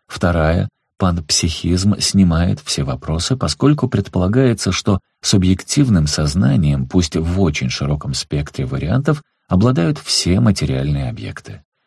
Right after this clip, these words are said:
Суть же в том, что для объяснения сознания не нужны понятия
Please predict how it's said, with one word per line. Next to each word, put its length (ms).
Суть 280
же 160
в 100
том, 240
что 240
для 200
объяснения 720
сознания 720
не 140
нужны 420
понятия 600